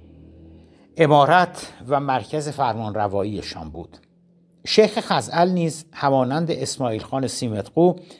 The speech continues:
حفظ ظاهر را کنار گذارده بود، با اخراج کلیه عوامل حکومت مرکزی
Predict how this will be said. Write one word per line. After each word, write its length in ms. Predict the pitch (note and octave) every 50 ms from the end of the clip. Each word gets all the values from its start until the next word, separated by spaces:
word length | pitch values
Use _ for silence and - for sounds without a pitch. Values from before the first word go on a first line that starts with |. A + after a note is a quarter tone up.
| _ _
حفظ 300 | - F3+ G3+ G3 - -
ظاهر 400 | G3 D3+ - D3+ C3 A#2+ G2+ D3
را 200 | D3 C#3 D3 C#3 C3+
کنار 440 | C#3 - B2 A2+ B2 C#3+ D3+ D#3+ D3+
گذارده 500 | D#3 D3+ C3 C3+ C#3+ C#3 C3 A#2+ B2 C3
بود، 340 | B2 B2+ C3+ C3+ C3 C3+ - - - - - _ _ _ _ _ _ _ _ -
با 420 | A#2+ B2+ E3 F#3 G3+ G3+ G3+ G3 -
اخراج 600 | C#3+ - - - - C#3+ D#3+ E3+ E3 D3+ - D#3
کلیه 920 | D3+ D3 D3+ D3 - - - C3+ B2+ A#2+ B2 B2 B2 C3 D#3+ F#3 F#3 E3 D3+
عوامل 580 | - B2+ C3 A#2 B2 A#2+ A2+ A2 B2 D3+ D3+
حکومت 560 | C3+ G2 - G#2+ - A#2 A2 G#2+ A#2 A#2+ -
مرکزی 800 | C3 A2+ G#2 G2+ G2 - - A2+ G#2+ F#2+ B2+ E3 F3+ E3 - -